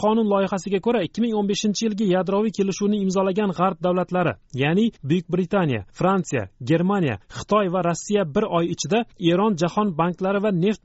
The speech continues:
bozorlaridan foydalanishga yo'l ochmasa, Eron hukumati Xalqaro atom energiyasi agentligi tekshiruvlarini to'xtatadi. Shuningdek, qonun loyihasiga binoan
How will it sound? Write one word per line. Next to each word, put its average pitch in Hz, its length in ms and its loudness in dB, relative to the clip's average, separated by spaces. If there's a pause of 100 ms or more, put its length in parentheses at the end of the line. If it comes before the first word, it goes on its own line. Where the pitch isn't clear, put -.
bozorlaridan 180 640 0
foydalanishga 180 640 0 (220)
yo'l 170 140 4 (120)
ochmasa, 190 400 0 (280)
Eron 196 280 4
hukumati 214 420 0 (240)
Xalqaro 190 360 2 (140)
atom 214 200 -2 (260)
energiyasi 202 480 2 (140)
agentligi 170 480 0
tekshiruvlarini 170 640 0
to'xtatadi. 135 440 0 (280)
Shuningdek, 202 380 2 (180)
qonun 214 300 2
loyihasiga 170 500 0
binoan 165 260 2